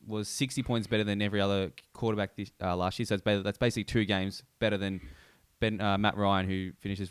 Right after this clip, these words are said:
uh, Q B two. He's got the best offense. He's got the best tight end in the league. He's got the, one of the top offensive coaches in Andy Reid, even though he can't win a big game. The defense appears to be much worse as well. Obviously, going from a three four to a four three, that always,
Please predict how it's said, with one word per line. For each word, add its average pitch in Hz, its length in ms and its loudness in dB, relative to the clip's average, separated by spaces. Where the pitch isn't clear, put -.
uh, 90 280 -4
Q 104 140 -10
B 95 120 -4
two. 90 300 -2
He's - 100 -18
got 110 100 -2
the - 60 -6
best 117 220 2
offense. 127 540 0
He's - 80 -12
got 107 80 -6
the 95 40 -6
best 104 220 0
tight 104 200 6
end 107 120 2
in 107 80 -2
the 107 60 -4
league. 107 280 2
He's 92 140 -8
got 92 100 -4
the, 92 280 0
one 104 120 0
of 98 40 4
the 95 60 2
top - 200 0
offensive 101 340 -4
coaches 117 520 2
in 98 260 -6
Andy 98 220 0
Reid, 123 400 2
even 95 200 -4
though 90 60 0
he 90 60 -2
can't 95 180 -4
win 90 100 -6
a 87 40 -4
big 90 140 -4
game. 131 320 2
The 107 60 0
defense 131 420 8
appears 120 300 2
to 110 60 -8
be 107 100 2
much 107 300 0
worse 107 320 2
as 95 100 -6
well. 135 560 4
Obviously, 101 480 -4
going 107 220 2
from 107 140 -4
a 98 260 2
three 104 300 2
four 104 280 4
to 98 80 6
a 92 40 4
four 104 300 2
three, 110 320 2
that 107 100 2
always, 101 320 2